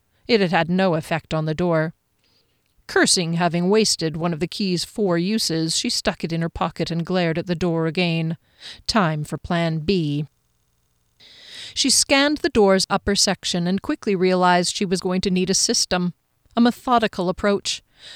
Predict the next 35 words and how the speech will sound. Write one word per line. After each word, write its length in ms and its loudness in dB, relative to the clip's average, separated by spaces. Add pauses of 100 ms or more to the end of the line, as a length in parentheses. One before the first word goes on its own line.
Common 360 4
sense 400 0
told 360 0
her 120 -2
that 160 -4
the 80 -2
pattern 440 2
was 120 0
more 240 2
likely 340 0
to 60 -6
be 120 -4
found 420 -2
near 180 0
the 100 -2
middle 460 0
than 180 -4
the 60 -2
bottom. 560 -2 (200)
After 360 0
all, 220 6
grown 380 4
men 180 6
and 160 4
women 280 2
had 260 0
to 140 -2
enter 260 0
here 240 -2
regularly, 800 -4
so 260 2
would 340 0
they 120 2
put 260 -6
the 160 2